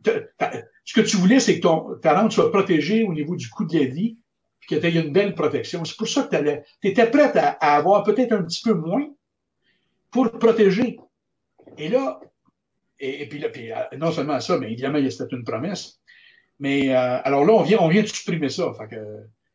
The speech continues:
euh, c'était là, c'était là, c'est ça qui a, qui a, en tout cas, le juge là-dessus a trouvé que c'était une entrave substantielle, puis a, a décidé que,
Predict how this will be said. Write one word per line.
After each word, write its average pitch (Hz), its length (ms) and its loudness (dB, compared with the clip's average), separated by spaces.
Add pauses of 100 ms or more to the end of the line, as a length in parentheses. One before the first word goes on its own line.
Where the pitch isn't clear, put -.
(440)
euh, 131 720 -12
c'était 135 340 -4
là, 156 140 -2
c'était 156 280 0
là, 175 180 2
c'est 160 140 -2
ça 214 160 0
qui 196 100 0
a, 170 240 2
qui 147 100 -4
a, 120 200 -2 (240)
en - 40 -20
tout 190 100 -6
cas, 156 60 -2
le 160 80 2
juge 214 220 4
là-dessus 175 240 4
a 185 40 4
trouvé 160 220 0
que 175 60 -2
c'était - 180 -4
une 147 100 -4
entrave 151 340 0
substantielle, 180 720 -8 (920)
puis 135 140 -6
a, 123 180 -4
a 135 80 -6
décidé 139 460 -6
que, 117 320 -4